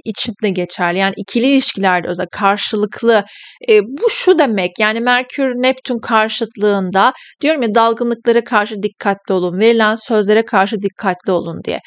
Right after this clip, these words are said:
Çünkü karşınızda Neptün varken, Neptün kişisi olduğunu düşünün. İster istemez kapılmak isteyeceğiniz, inanmak isteyeceğiniz, e, bazı sözler olabilir demek oluyor bu. Bu yüzden de kandırılmalara karşı da birazcık dikkatli olunmakta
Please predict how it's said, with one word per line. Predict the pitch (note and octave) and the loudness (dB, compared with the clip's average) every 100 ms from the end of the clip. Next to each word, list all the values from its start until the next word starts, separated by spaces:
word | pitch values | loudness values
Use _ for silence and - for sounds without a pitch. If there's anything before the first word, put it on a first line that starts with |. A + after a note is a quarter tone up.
| - - - | -20 -12 -2
Çünkü | G4+ B4 C#4 | 0 0 -2
karşınızda | B3+ B3 B3+ C4 C4 | 0 0 0 -4 -2
Neptün | B3+ B3+ - B3+ A3+ | 0 -2 -2 -2 2
varken, | G#3+ A3+ - F#3 G3+ - _ | 2 0 -4 -10 -10 -18 _
Neptün | G3+ C4 - A#3+ A3+ | 0 0 -2 -6 -6
kişisi | - G#3 G#3+ - A#3+ | -4 -2 -2 2 2
olduğunu | - F#3+ F3 F3 E3+ | 2 -4 -4 -6 -6
düşünün. | F#3 - - F#3 B3+ - - | -8 -8 -8 -8 -10 -16 -12
İster | - - - A#4+ | -6 -2 2 2
istemez | - - F#3+ A#3+ A#3 - - _ | 0 -4 -2 -2 -4 -10 -20 _
kapılmak | - B3 D#4+ D#4 F4+ - | -2 -2 0 -2 -2 -2
isteyeceğiniz, | - C4 B3+ A#3+ A3+ A3 A3+ - | -4 -2 2 2 2 0 -4 -2
inanmak | G#3 A3 A3+ A#3+ D#4+ B3+ | 0 2 2 0 -2 -4
isteyeceğiniz, | - - F#3 E3+ F3+ E3+ A3+ D4 - | -6 -4 -4 -2 -2 -2 -4 -6 -8
e, | G3+ F#3 F#3 | -2 0 2
bazı | A#3 B3+ C#4 | 2 2 -2
sözler | - A3+ G3+ G3 A3 A#3 G#3+ | -4 0 0 2 2 2 0
olabilir | - E3+ E3 - - | -6 -8 -8 -8 -6
demek | F#3 E3+ E3 | -4 -4 -2
oluyor | F3+ E3 - - | -2 -2 -4 -2
bu. | E3+ - - - - | -4 -6 -20 -10 2
Bu | C#4 | 4
yüzden | B4 C4+ G#3 | 4 0 0
de | F3 | -2
kandırılmalara | F3 A3 G#3+ A3 A#3+ A#3+ A#3+ C4+ | -6 -2 0 2 2 2 2 0
karşı | D4 A3+ F#3 - | 0 -2 -2 -2
da | A3+ | -4
birazcık | A3 G#3 F#3 E3 | 2 0 0 -6
dikkatli | - - - G3+ - B3+ - | -10 -12 -4 -4 0 -2 0
olunmakta | G3 F3+ F3 F3 - | -2 -2 -4 -6 -6